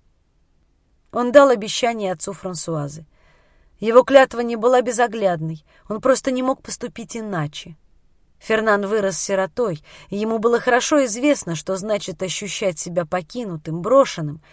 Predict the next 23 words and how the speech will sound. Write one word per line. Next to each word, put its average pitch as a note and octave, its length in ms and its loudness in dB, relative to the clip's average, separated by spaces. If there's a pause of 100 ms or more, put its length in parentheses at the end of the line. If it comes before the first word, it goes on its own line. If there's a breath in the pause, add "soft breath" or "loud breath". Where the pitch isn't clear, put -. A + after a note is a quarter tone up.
(540 soft breath)
особенно A#3+ 420 2
если A#3+ 340 -4
ты A3 140 -10
беспомощен G#3 880 -2 (480)
и A3+ 120 -8
нуждаешься A#3+ 600 2
в F#3+ 60 -12
заботе. F3+ 640 -4 (1160)
В - 100 -20
последующие G#3 800 -2
годы G#3 300 0
Фернан F#3+ 500 -4
Рандель G3+ 440 -4
много A#3 340 -4
думал G3+ 400 -2
о D#3 40 -2
последней E3+ 640 -6
капле A3 460 -6 (300 soft breath)
и G#3+ 100 -10
необходимости G#3+ 920 -2
нести F#3 380 -10
свой E3 300 -8
крест. D#3 460 -10